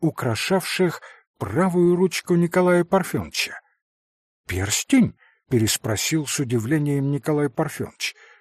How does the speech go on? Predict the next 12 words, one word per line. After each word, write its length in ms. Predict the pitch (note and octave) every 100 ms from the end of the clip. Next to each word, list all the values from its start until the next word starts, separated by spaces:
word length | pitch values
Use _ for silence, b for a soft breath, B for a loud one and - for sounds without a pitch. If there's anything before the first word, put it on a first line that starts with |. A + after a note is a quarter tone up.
| b b _
«Да, 600 | G#2+ C3 D#3+ F2+ F2+ E3+
вот 260 | E3 F3 A#2
этот, 480 | C#3+ D3 A2+ - _ _ _ _
вот 440 | D#3+ G#3+ G#3 F#3+ E3+
на 120 | D3
среднем 560 | - F3 E3 C#3 C#3+
пальце, 400 | C3 E3 - - - _ _ _ _
с 80 | G2+
жилочками, 1120 | G#2+ G#3+ A3+ F#2 - - F2+ F2 D2 - - _
какой 480 | F#3+ - C4+ E3
это 200 | E2 - -
камень?» 460 | A3+ G3+ - -